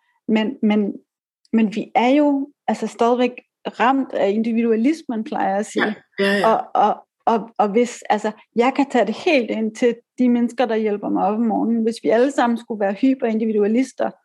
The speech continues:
Speaker 1: så, så vil jeg ikke være her. Altså, igen, så jeg, jeg vil dø, øh, hvis, hvis, hvis, øh, altså,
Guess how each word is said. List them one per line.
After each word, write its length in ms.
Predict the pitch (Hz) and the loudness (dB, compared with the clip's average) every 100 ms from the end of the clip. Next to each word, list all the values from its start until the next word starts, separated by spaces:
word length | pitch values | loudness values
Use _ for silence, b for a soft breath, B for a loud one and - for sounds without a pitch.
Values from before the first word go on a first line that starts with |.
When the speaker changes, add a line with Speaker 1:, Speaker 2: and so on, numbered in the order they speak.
| b b b _ - | b b b _ -16
Speaker 1:
så, 240 | - 254 254 - | -4 -4 -4 -2
så 180 | 240 220 - | -2 -2 0
vil 140 | 262 254 | 2 4
jeg 220 | 226 208 | 4 2
ikke 160 | 226 | 0
være 220 | 202 190 320 | 0 0 0
her. 220 | 285 - _ _ | -2 -6 _ _
Altså, 280 | 208 196 - 208 202 | -4 -4 -6 -6 0
igen, 280 | 269 294 302 | 4 4 0
så 140 | 269 254 269 | -6 -4 0
jeg, 200 | 247 220 B _ - | 0 -2 B _ -2
jeg 140 | 233 | 2
vil 160 | 262 247 - | 2 2 0
dø, 120 | 302 359 - 220 _ _ _ _ _ _ _ _ _ - | 0 -2 -6 -14 _ _ _ _ _ _ _ _ _ 2
øh, 320 | 240 220 214 196 | 4 4 0 -2
hvis, 280 | 196 233 226 220 | -2 -2 -4 -2
hvis, 160 | 220 226 - - | -2 -2 -4 -2
hvis, 280 | 214 226 - | 0 -2 2
øh, 360 | 226 202 196 190 190 - - - _ - | 2 2 2 -2 -4 -16 -20 -20 _ -4
altså, 220 | 208 190 | -4 -4